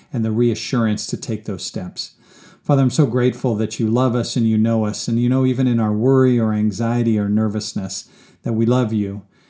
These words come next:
and we want to do the right thing. So thank you for your patience. Thank you for your faithfulness to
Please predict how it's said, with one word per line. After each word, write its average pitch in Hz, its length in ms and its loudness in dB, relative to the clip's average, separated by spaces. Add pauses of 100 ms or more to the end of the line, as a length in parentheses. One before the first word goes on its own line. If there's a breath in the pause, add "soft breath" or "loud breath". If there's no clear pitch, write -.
(140 soft breath)
and 123 80 -2
we 120 60 2
want 117 300 2
to 110 40 0
do 120 140 2
the 110 100 0
right 107 240 -2
thing. 101 220 -2
So 110 160 -6
thank 120 300 0
you 131 80 0
for - 100 -2
your 107 120 2
patience. - 840 -4
Thank 123 260 -2
you 120 80 0
for 110 380 -2
your 104 260 -2
faithfulness 117 840 -2
to - 100 -8